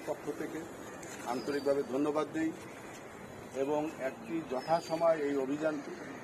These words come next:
আমরা দেখতে পাচ্ছি যে বাংলাদেশের প্রত্যন্ত এই গ্রাম পর্যন্ত, প্রত্যন্ত অঞ্চল পর্যন্ত ডেঙ্গু ছড়িয়েছে। তা আমাদের বিশ্ববিদ্যালয় এলাকায় জগন্নাথ হল হলো সবচাইতে বড় একটি এলাকা।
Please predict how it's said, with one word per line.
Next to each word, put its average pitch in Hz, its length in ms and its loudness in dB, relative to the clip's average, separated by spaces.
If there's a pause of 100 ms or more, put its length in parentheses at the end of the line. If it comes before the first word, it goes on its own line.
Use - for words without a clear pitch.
(400)
আমরা 151 500 6 (440)
দেখতে 131 240 0
পাচ্ছি 160 340 2
যে 151 340 6 (800)
বাংলাদেশের 147 560 4 (100)
প্রত্যন্ত 156 460 -2
এই 160 220 2
গ্রাম 143 360 4
পর্যন্ত, 135 340 -4
প্রত্যন্ত 156 400 0
অঞ্চল 147 460 4
পর্যন্ত 156 460 2
ডেঙ্গু 131 260 6
ছড়িয়েছে। 104 560 -6 (840)
তা 113 80 2
আমাদের 156 360 6 (120)
বিশ্ববিদ্যালয় 165 560 4
এলাকায় 160 560 4
জগন্নাথ 160 460 6
হল 165 160 8
হলো 165 200 6
সবচাইতে 156 600 2
বড় 139 320 8
একটি 135 220 0
এলাকা। 110 340 0